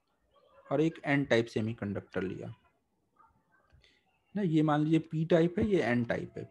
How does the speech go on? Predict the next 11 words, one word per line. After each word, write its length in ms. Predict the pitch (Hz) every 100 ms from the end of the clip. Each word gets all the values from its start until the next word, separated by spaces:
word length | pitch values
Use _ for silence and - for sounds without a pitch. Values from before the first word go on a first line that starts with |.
| -
पी 120 | 180
टाइप 200 | 180 185
में 160 | 185 190
क्या 120 | 196
होंगे? 300 | 196 196 285 - _ _ _ -
होल्स 340 | 165 190 185
ज्यादा 280 | 160 131 107
होंगे, 340 | 98 95 - 120 - _ _ _ _ _ _ _ _ _ _ _ - _ _
इलेक्ट्रॉन्स 600 | 139 131 135 - 160 196
कम 180 | - 127
होंगे। 380 | 101 92 110 127